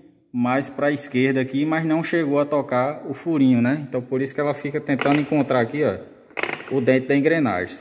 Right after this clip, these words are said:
Se eu regular aqui um pouquinho mais pro meio, deixa eu ver o que é que acontece.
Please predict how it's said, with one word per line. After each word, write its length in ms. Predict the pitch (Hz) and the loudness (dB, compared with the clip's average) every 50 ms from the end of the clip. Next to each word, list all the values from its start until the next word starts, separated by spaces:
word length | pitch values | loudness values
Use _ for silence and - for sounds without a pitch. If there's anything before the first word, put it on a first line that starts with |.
| - - | -20 -20
Se 200 | - - - 165 | -20 -14 -10 -6
eu 100 | 175 180 | -6 -4
regular 500 | 165 175 170 156 156 151 135 123 117 107 | -2 -2 -2 0 0 2 2 2 2 2
aqui 240 | 101 - - 110 107 | 0 -2 -4 -4 -4
um 80 | 107 | -4
pouquinho 400 | 101 - 156 147 139 - 139 143 | -2 0 0 0 0 0 0 2
mais 220 | 143 143 123 98 - | 2 2 2 0 -2
pro 120 | - 107 | -6 -4
meio, 380 | 98 110 131 147 131 98 92 - - - - - - _ _ _ _ _ _ _ _ _ _ _ _ _ _ _ _ _ _ _ _ _ _ _ _ _ - _ _ _ _ _ _ _ _ _ _ _ _ _ _ | -2 0 2 2 2 0 -2 -6 -12 -20 -20 -20 -20 _ _ _ _ _ _ _ _ _ _ _ _ _ _ _ _ _ _ _ _ _ _ _ _ _ -20 _ _ _ _ _ _ _ _ _ _ _ _ _ _
deixa 240 | - - - - | -14 -14 -10 -10
eu 60 | 104 98 | -6 -4
ver 80 | 104 | -4
o 40 | 101 | -4
que 120 | - 101 | -2 -4
é 40 | 92 | -6
que 80 | - - | -4 -6
acontece. 520 | 101 101 95 - - 71 58 - - - | -4 -6 -4 -4 -6 -6 -8 -8 -12 -14